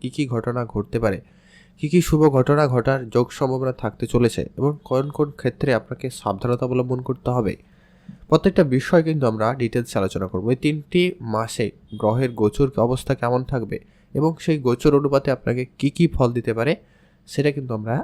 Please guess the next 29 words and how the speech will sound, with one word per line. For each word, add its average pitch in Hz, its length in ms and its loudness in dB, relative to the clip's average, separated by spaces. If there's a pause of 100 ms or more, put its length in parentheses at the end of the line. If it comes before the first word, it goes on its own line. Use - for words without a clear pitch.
(100)
এই 120 120 -4
ভিডিওতে 110 340 0
আলোচনা 98 380 2
করব। 92 220 -6 (720)
তো - 40 -4 (100)
আপনারা 143 240 2 (460)
অবশ্যই 147 340 0
ভিডিওটি 156 260 2
লাস্ট 117 300 2
অবধি 143 160 0
দেখবেন, 143 320 0 (100)
আপনারা 127 260 -2 (320)
প্র্যাকটিক্যালি 160 500 -2
বুঝতে 143 220 0
পারবেন 143 360 2 (460)
যে 139 100 -6 (140)
কোন 151 160 2
কোন 165 180 -2 (140)
জায়গায় 120 320 0
থাকলে 135 280 -2
কী 110 140 -2
কী 127 80 -6
ফল 104 240 0
হবে। - 160 -4 (120)
আর 117 120 0
আপনারা 139 240 2 (800)
কিছু 165 220 4 (260)
উপ-, 131 140 -6 (200)
উপাচার 151 400 6